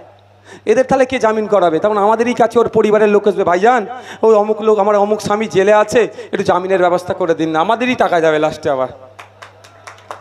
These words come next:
হয়েছে তো, আমরা প্রেসিডেন্সি জেলে কতদিন ছিলাম? বিয়াল্লিশ দিন ছিলাম, আশি দিন আমাদের ভাইরা ছিল।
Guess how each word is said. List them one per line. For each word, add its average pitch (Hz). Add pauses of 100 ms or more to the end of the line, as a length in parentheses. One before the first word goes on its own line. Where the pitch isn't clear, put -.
(500)
হয়েছে 349
তো, 196 (200)
আমরা 294
প্রেসিডেন্সি 320
জেলে 294
কতদিন 262
ছিলাম? 180 (360)
বিয়াল্লিশ 311
দিন 285
ছিলাম, 262
আশি 247
দিন 285
আমাদের 269
ভাইরা 240
ছিল। 196